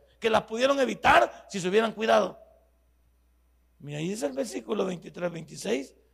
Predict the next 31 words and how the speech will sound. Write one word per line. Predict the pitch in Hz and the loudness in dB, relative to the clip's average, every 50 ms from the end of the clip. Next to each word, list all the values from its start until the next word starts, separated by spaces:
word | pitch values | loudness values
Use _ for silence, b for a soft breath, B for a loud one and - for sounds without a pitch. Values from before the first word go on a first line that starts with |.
| _ _ _ | _ _ _
¿lo | 156 170 | -6 -4
leyó | 160 160 165 175 180 | -2 0 0 0 0
bien? | 190 214 247 277 302 - - _ _ _ _ _ _ _ _ _ _ _ _ _ | 0 0 0 -2 -4 -8 -16 _ _ _ _ _ _ _ _ _ _ _ _ _
"Dame, | - 135 180 208 254 294 294 302 294 277 262 269 | -4 0 4 4 6 4 4 2 2 0 0 0
hijo | 285 240 226 247 233 | -2 -2 -4 -4 -4
mío, | 240 262 269 269 262 254 | -2 -4 -2 -2 -2 -2
tu | 262 - 233 220 - | -2 -4 -6 -8 -6
corazón | - 214 196 180 175 170 - - 233 254 285 302 311 294 b b b b b b b b | -4 -2 0 0 0 -2 0 2 4 4 4 4 0 -2 b b b b b b b b
y | 185 196 190 175 165 | -2 -2 0 0 -2
miren | 160 156 165 190 220 247 269 277 277 269 254 240 - | -4 -4 -2 0 2 2 2 2 0 0 -2 -4 -4
tus | - 190 175 151 - | -2 -2 -2 -2 -2
ojos | 202 226 254 254 254 247 220 - | -2 -2 -2 -2 -6 -10 -10 -10
por | 202 190 180 | -10 -10 -10
mis | 175 165 - | -10 -12 -14
caminos". | - 160 165 170 165 160 - - _ _ _ _ _ _ _ _ _ _ _ _ _ _ | -14 -14 -14 -14 -16 -18 -20 -20 _ _ _ _ _ _ _ _ _ _ _ _ _ _
Dios | 147 185 214 233 | 0 2 2 4
nos | 233 226 226 214 | 4 2 0 -2
está | 220 - 233 | -4 -6 -8
invitando | 226 214 208 190 - 226 233 226 196 - - - _ _ _ _ _ _ _ _ _ _ _ _ _ _ _ _ _ _ | -8 -6 -8 -4 -2 0 0 0 -4 -8 -14 -18 _ _ _ _ _ _ _ _ _ _ _ _ _ _ _ _ _ _
a | - 165 160 | -4 -4 -2
que | - 175 160 | -2 -6 -6
cada | - 208 226 226 226 226 | -2 -2 -2 0 0 -2
uno | 220 220 214 214 | -2 -4 -4 -6
de | 202 | -8
nosotros | 196 196 175 208 202 214 208 208 | -8 -8 -6 -6 -6 -4 -4 -4
le | 196 | -4
entreguemos | 190 180 - - 180 175 170 185 214 220 214 208 202 | -6 -8 -10 -8 -8 -4 -2 -2 -2 -2 -2 -4 -4
nuestra | 196 185 180 - 180 170 165 | -6 -6 -6 -4 -2 -2 -2
vida | 165 214 233 233 202 190 175 | -2 -4 -6 -4 -4 -4 -2
a | 175 175 | -2 -2
Él. | 175 170 170 | -4 -6 -8